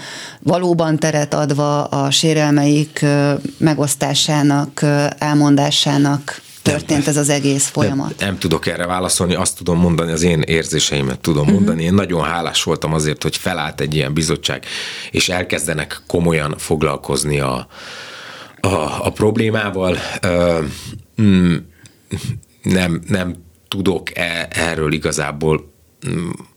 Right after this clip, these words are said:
Speaker 2: nem tudom, hogy hogyan lesz kompetensebb egy vi-, bizottság, vagy ez, hogy mennyire nem volt kompetens. Nincsen ehhez szakértelmem.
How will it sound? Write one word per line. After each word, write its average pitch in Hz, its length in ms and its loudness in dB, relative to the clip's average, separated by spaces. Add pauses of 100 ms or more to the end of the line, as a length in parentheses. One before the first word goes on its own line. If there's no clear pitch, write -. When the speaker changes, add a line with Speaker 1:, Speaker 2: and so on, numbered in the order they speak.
(140)
Speaker 2:
nem 127 160 -2
tudom, 117 200 0
hogy 101 140 -2
hogyan 104 220 -2
lesz 92 160 -4
kompetensebb 85 640 -2
egy 71 120 -4
vi-, 80 220 0
bizottság, 82 640 0 (200)
vagy 95 240 -2
ez, 95 140 -2
hogy 101 220 0
mennyire 92 400 0
nem 85 240 0
volt 78 240 0
kompetens. 69 640 -2
Nincsen 92 520 0
ehhez 76 260 -2
szakértelmem. 69 720 -4